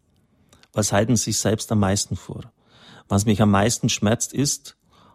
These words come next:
oft nicht genügend verständnisvoll und gelassen gewesen zu sein." Gelassenheit, das hat, hängt wieder mit Geduld zusammen. Loslassen.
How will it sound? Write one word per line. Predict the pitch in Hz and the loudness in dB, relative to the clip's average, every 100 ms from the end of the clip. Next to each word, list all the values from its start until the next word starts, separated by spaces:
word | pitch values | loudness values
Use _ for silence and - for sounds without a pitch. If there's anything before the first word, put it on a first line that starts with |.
| _ - | _ -2
oft | 113 - | 0 2
nicht | 139 143 - | -2 -2 -2
genügend | 113 123 147 135 | 2 2 0 -6
verständnisvoll | 104 - 110 123 127 - - | -6 -2 -2 0 -4 -4 -2
und | 101 98 | -2 0
gelassen | 95 95 101 107 | 0 2 2 0
gewesen | - 92 87 - | -2 -4 -6 -8
zu | - | -8
sein." | 95 90 90 87 | -8 -6 -8 -6
Gelassenheit, | - 92 95 - 92 90 92 - _ _ | -2 0 0 0 -2 -4 -4 -10 _ _
das | - - | -8 -8
hat, | - - | -8 -4
hängt | 104 - | -4 -2
wieder | 98 | -2
mit | 98 - | -2 0
Geduld | 92 107 107 | 2 2 2
zusammen. | - - 87 85 80 - _ | -2 -4 -4 -4 -6 -12 _
Loslassen. | - 101 98 - 90 - 85 | -4 -2 0 0 0 0 -2